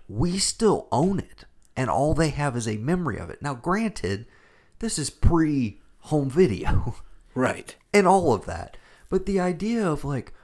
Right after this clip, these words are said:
Speaker 1: "But we own the masters, essentially. We just
Speaker 2: Right.
Speaker 1: let you take a look at it. And you kinda have to, if you want more of this, you gotta come back to us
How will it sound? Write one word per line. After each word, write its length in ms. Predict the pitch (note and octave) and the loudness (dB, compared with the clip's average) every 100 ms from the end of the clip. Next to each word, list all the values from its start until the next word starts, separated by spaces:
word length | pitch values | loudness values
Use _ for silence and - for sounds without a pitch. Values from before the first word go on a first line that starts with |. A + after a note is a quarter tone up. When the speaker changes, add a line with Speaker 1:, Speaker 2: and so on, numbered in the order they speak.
| _ _ - | _ _ 0
Speaker 1:
"But 180 | A2+ | 2
we 180 | C3+ G3+ | 2 2
own 260 | F3 E3+ D3 | 4 2 0
the 60 | |
masters, 600 | G#2 A2+ C3 G2+ - F2 F#2+ | -2 -2 -2 -4 -6 -10 -10
essentially. 640 | - F2+ E2+ - F2 - _ _ | -8 -8 -10 -12 -14 -18 _ _
We 160 | G#2+ E3+ | -4 2
just 220 | D#3 C3 | 2 2
Speaker 2:
Right. 100 | A#2 | 0
Speaker 1:
let 260 | A#2 D3+ - | 0 -2 -2
you 140 | C3+ | -4
take 240 | - B2+ A2 | 0 0 0
a 60 | |
look 320 | F#2+ A2+ - | 0 -2 -2
at 160 | F2 F2 | -4 -4
it. 160 | D#2+ - | -6 -6
And 140 | G#2 | -2
you 100 | D#3+ | -2
kinda 320 | - D#3+ D3+ | 0 0 2
have 240 | B2+ B2 - | 0 -2 -2
to, 100 | - | -8
if 120 | G2 | -2
you 80 | D#3 | 0
want 240 | E3 - | 2 0
more 280 | A2 F#3+ C#3+ | 2 4 4
of 120 | F2+ | 0
this, 300 | F2 F2+ - | -4 -4 -4
you 120 | C3 | -2
gotta 220 | F3 C#3+ A#2+ | 2 2 0
come 220 | D3 B2 | -2 -2
back 340 | A#2+ F#3+ - | -2 -2 -4
to 160 | G2 F2 | -6 -4
us 320 | F#2 - - | -6 -8 -12